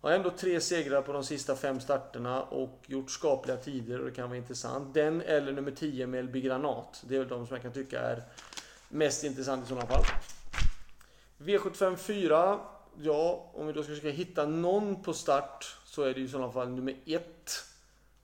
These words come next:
eh, Järvsö Bukefalos, som kan vara intressant. V sjuttiofem fem. De som jag ser värst emot då, det är nummer tre, Spickleback Face, och nummer elva, Volevo,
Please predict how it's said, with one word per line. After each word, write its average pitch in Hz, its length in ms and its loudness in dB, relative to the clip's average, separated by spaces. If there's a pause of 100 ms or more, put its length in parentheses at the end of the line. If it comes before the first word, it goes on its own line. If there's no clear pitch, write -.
(140)
eh, 123 440 -4
Järvsö 147 440 2 (100)
Bukefalos, 139 1000 -2
som - 360 -10
kan 127 80 -6
vara 123 120 -6
intressant. 131 520 -6 (1500)
V 160 280 0
sjuttiofem 185 380 2
fem. 208 580 2 (1300)
De 165 280 2
som 170 120 -4
jag 170 80 2
ser 170 160 2
värst 170 320 2
emot 190 320 0
då, 143 120 0
det 139 100 -2
är 143 40 0
nummer 151 160 -4
tre, 147 220 0
Spickleback 139 580 -2
Face, 180 440 0
och 143 160 -8
nummer 143 160 -6
elva, 135 300 0
Volevo, 147 840 -2